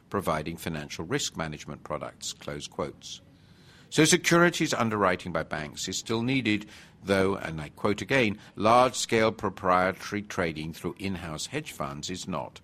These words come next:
end of quote. In all, this report offers radical tightening of regulation and supervision of a financial system that would still remain broadly the same as today's.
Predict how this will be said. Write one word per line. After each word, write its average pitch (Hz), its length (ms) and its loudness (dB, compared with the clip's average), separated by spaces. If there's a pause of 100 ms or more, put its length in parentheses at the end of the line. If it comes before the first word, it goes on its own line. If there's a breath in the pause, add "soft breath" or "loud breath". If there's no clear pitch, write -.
(440 soft breath)
end 73 200 -12
of - 140 -18
quote. - 380 -12 (720 loud breath)
In 175 160 8
all, 190 220 10
this 151 180 6
report 95 420 2
offers 101 320 0
radical 110 540 0
tightening 85 400 -4
of 76 140 -8
regulation 82 540 -4
and 78 100 -8
supervision 82 640 -6 (240 loud breath)
of 90 100 -4
a 101 60 0
financial 120 460 0
system 87 460 -2 (280 loud breath)
that 151 160 2
would 156 160 2
still 143 420 4
remain 131 380 4
broadly 98 500 4
the 90 120 -4
same 76 360 -4
as - 140 -8
today's. 78 680 -8